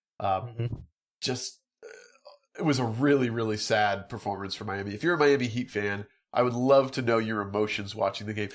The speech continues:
Speaker 1: It was probably pretty similar to, to mine and your emotions during Game seven,
Speaker 2: Mm-hmm.
Speaker 1: Phoenix versus,
Speaker 2: Yeah.
Speaker 1: uh, Dallas, where
Speaker 2: Luckily
Speaker 1: we could not hit a single shot.
Speaker 2: Yeah, luckily this wasn't their Game seven. I mean, they,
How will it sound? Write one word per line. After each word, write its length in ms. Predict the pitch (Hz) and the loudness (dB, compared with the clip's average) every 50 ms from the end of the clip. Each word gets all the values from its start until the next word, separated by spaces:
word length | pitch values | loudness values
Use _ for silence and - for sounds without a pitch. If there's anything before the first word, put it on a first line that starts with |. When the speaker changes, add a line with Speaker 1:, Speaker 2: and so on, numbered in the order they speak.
| - - | -12 -4
Speaker 1:
It 100 | - 170 | 2 2
was 140 | 180 180 165 | 4 4 2
probably 360 | - - 175 185 202 226 226 | 2 0 0 2 2 0 -2
pretty 360 | 208 - - - 156 165 190 180 | -6 -8 -8 -6 -4 -4 -2 -2
similar 400 | - - 160 156 156 151 147 139 | -2 -2 0 0 2 2 2 0
to, 320 | - - 139 135 131 127 | -2 -4 -4 -4 -4 -6
to 180 | 127 - 135 123 | -6 -6 -6 -2
mine 460 | 113 120 127 139 135 131 120 110 - _ _ _ | 0 0 2 2 0 -2 -4 -8 -12 _ _ _
and 160 | - 120 117 110 | -6 -6 -2 -2
your 220 | 120 151 180 156 | 0 0 0 0
emotions 500 | 123 110 107 107 - - 110 107 104 - | 2 2 0 0 0 -4 -6 -6 -6 -8
during 380 | - 107 107 104 104 104 101 101 | -6 -4 -4 -4 -4 -6 -6 -4
Game 200 | 101 120 117 110 | -4 -2 -2 -2
seven, 400 | - - 123 110 104 107 107 113 | 0 0 2 2 2 0 -2 -4
Speaker 2:
Mm-hmm. 460 | - 104 117 120 - _ _ - - - - | -8 -12 -14 -16 -18 _ _ -20 -20 -12 -6
Speaker 1:
Phoenix 280 | - 123 110 110 110 - | -2 0 0 0 -2 -4
versus, 300 | - 110 104 104 - 113 | -6 -8 -8 -6 -2 0
Speaker 2:
Yeah. 160 | 110 110 104 101 - _ _ _ _ _ _ _ _ _ _ _ _ _ _ - | 2 2 2 0 -4 _ _ _ _ _ _ _ _ _ _ _ _ _ _ -6
Speaker 1:
uh, 160 | 110 104 98 | -2 -2 -2
Dallas, 420 | 101 - 123 131 139 131 113 101 - | 2 4 6 6 6 6 4 4 4
where 80 | 127 113 | 4 6
Speaker 2:
Luckily 220 | 110 143 143 143 | 6 6 6 6
Speaker 1:
we 60 | 139 139 | 4 2
could 400 | - - - 170 156 127 120 123 | -2 0 2 2 2 2 4 4
not 280 | 135 143 143 - - - | 6 6 4 4 0 0
hit 220 | 120 131 139 135 | 2 4 4 6
a 120 | - - - | 6 6 8
single 420 | - - - - 123 123 110 107 | 8 6 6 4 2 0 -2 -2
shot. 480 | - - - 123 107 101 95 98 - - - - _ _ _ _ _ _ _ _ - | -2 0 2 2 4 4 2 2 0 -4 -10 -20 _ _ _ _ _ _ _ _ 0
Speaker 2:
Yeah, 280 | 131 123 120 110 110 - - - | 2 4 4 4 4 0 -2 0
luckily 280 | - 123 127 - 139 139 | 0 0 4 4 4 4
this 180 | 135 139 127 | 4 4 4
wasn't 220 | 135 131 123 135 123 | 4 2 2 2 2
their 100 | 135 135 | 2 2
Game 240 | 120 135 139 139 131 | 4 2 2 2 4
seven. 340 | - - 143 135 120 113 110 | 4 4 4 2 2 0 -2
I 60 | 110 | -2
mean, 180 | 113 110 117 131 | -2 -2 -4 -2
they, 160 | - 120 127 | -2 -2 -2